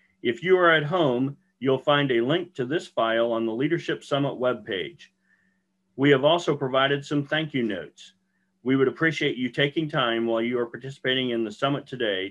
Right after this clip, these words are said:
to write a couple of notes to these sponsors. At this time, I want to turn the program over to Madison Powell, who will introduce this morning's keynote speaker.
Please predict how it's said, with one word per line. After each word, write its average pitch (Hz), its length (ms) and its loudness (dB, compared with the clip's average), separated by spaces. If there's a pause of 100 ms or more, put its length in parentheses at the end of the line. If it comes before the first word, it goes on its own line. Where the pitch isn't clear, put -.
to 120 100 -8
write 123 220 0
a 117 40 -2
couple 147 320 -4
of 127 60 0
notes 101 340 -4
to 120 180 -8
these 113 240 -4
sponsors. - 680 -12 (2250)
At 135 140 -2
this 196 220 2
time, 185 420 0 (420)
I 120 80 2
want 143 220 4
to - 80 -18
turn 160 200 2
the 147 60 4
program 147 440 2
over 143 200 2
to 127 80 0
Madison 143 580 -4
Powell, 120 560 -4 (100)
who 143 160 0
will 131 180 0
introduce 147 600 0
this - 280 -8
morning's 120 380 -4
keynote 120 460 -6
speaker. - 560 -10